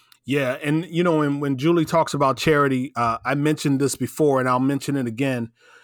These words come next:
You know, I think about the, the, the letter that Larry Fink wrote to his shareholders in, uh, December of twenty eighteen.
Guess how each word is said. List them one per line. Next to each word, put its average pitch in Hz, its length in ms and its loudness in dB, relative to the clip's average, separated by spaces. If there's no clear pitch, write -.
You 139 100 -2
know, 131 60 0
I 131 120 0
think 170 240 0
about 143 320 0
the, 127 300 0
the, 123 360 -2
the 123 120 -4
letter 139 320 2
that 131 180 0
Larry 131 400 2
Fink 143 280 -2
wrote 123 380 0
to 123 400 2
his 117 520 0
shareholders 120 880 0
in, 120 480 -2
uh, 117 140 -2
December 127 580 -4
of 113 140 -6
twenty 143 400 0
eighteen. 117 560 -4